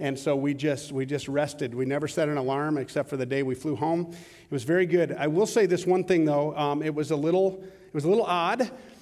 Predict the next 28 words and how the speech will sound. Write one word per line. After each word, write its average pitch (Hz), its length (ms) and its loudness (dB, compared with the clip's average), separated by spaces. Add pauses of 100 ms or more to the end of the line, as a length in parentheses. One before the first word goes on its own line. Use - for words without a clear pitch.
(260)
to 175 400 4
be 170 340 0
there 180 260 4
'cause 180 200 -2
my 165 100 0
dad 208 340 2
had 175 560 0 (600)
three 214 180 2
wives, 170 560 0 (300)
not 160 160 2
all 175 160 4
at 190 60 2
once. 147 380 -2 (1700)
My 185 220 4
mom, 202 420 2
and 175 260 2
then 170 220 2
his 170 500 0
second 196 300 2
wife, 165 240 2
Missy, 170 680 2
and 156 200 0
then, 160 280 2
uh, 156 480 0
his 151 240 -2
third 202 200 2
wife, 151 280 0
Donna. 151 480 0